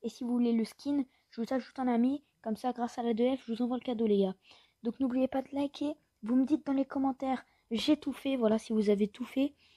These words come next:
Vous m'envoyez la preuve sur Snap ou Insta, voilà. Tout met dans la description, allez voir. Donc, j'espère que vous avez kiffé la vidéo, voilà. Et moi, je vous dis sur ce, allez, tchuss, et bonne chance pour gagner soit un pass de combat, soit une carte P S N,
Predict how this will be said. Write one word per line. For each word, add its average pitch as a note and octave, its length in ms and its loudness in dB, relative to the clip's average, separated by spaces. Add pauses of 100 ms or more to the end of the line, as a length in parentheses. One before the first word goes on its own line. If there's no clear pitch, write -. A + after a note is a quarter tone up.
(160)
Vous A3 80 0
m'envoyez C#4 340 4
la C4 80 4
preuve C4 180 -2
sur - 220 -8
Snap B3+ 260 -2 (100)
ou A#3 60 -2
Insta, A#3 420 -2 (160)
voilà. G#3+ 300 0 (360)
Tout - 100 -2
met A3 460 6
dans B3+ 180 -4
la C4+ 120 0
description, G#3+ 440 -4
allez G3+ 120 4
voir. G3 300 -4 (580)
Donc, A3+ 140 0
j'espère B3 320 -8
que - 100 -8
vous B3 140 -4
avez B3 160 -6
kiffé - 260 -14
la B3+ 120 0
vidéo, B3+ 300 -4 (340)
voilà. A3 260 -2 (240)
Et G#3+ 60 -4
moi, A3 100 4
je G#3 60 0
vous A3 60 2
dis A3 140 2
sur - 200 -2
ce, - 160 -4 (380)
allez, G#3+ 300 2 (200)
tchuss, D#4+ 500 2 (300)
et G#3+ 80 0
bonne G3+ 220 0
chance A3 200 -2
pour A3 140 0
gagner G3 280 4
soit A3 220 -2
un G#3 60 2
pass G#3 200 2
de G#3+ 60 -4
combat, A3 380 2
soit - 240 -4
une G3+ 100 4
carte F#3+ 200 0
P G#3 80 0
S G3 180 -2
N, A3+ 180 4